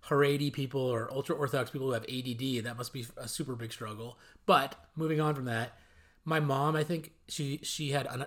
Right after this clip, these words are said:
undiagnosed A D D, I think, and she would take me out of temple, out of synagogue during the high holidays, and me and her would go into the woods behind my, my synagogue I grew up going to,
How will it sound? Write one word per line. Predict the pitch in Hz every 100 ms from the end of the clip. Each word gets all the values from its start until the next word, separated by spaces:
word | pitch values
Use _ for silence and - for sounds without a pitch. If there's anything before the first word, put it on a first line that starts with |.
| -
undiagnosed | 131 135 127 120 113 123 139
A |
D | 139 143
D, | 147
I | 139
think, | 151 143 123
and | 113
she | - 139
would | 123
take | - 135 127
me | 123
out | 117 113 -
of | 110
temple, | - 120 110 107 104 - - - -
out | 131 123
of | 120 120
synagogue | - 143 123 107 104 110 - _ - _ _ _ - - 123
during | 127 120
the |
high | 120 123
holidays, | 117 117 147 143
and | 123
me | 120
and | 120
her | 127 120
would | 117 113
go | 120 113
into | 113 120
the |
woods | 110 113 113 135 - -
behind | 120 120 117 117
my, | 110 - _ _
my | 110 110
synagogue | 110 117 120 127 139
I |
grew | 131 127
up | 120
going | 131 135
to, | 170 196